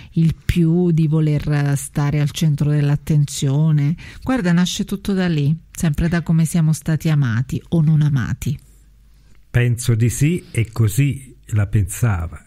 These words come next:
Speaker 2: l'ha pensato anche ritornando in chiusura con Orwell, perché guarda caso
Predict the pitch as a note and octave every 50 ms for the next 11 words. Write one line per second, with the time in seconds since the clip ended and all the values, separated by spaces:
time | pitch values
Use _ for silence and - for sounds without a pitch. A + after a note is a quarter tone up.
0 | - - - G2+ - - - A2 F#2+ - - A#2+ A2 F#2+ F2+ - G#2 A2 A2 G#2
1 | G2 - A2 G#2 G2 F#2 G2+ G#2 G2 A2+ A2 G2 A2 A#2 A#2 A2 G#2 G2 G2+ G2
2 | F2 - A#2 A2 F#2 A2+ A#2+ G#2+ F#2+ F#2 F2 D#2 - - - - - - - -
3 | - - A2+ A#2 A#2 A2+ G#2 G2+ G2+ G2 G2+ A2 B2+ C3+ D3 D3 C3+ - - -
4 | - A2 - - A#2+ G#2+ G2+ A#2 A#2 A2 A2 D#3 D3+ - G#2+ F#2 F#2+ F#2+ - -
5 | C3 C#3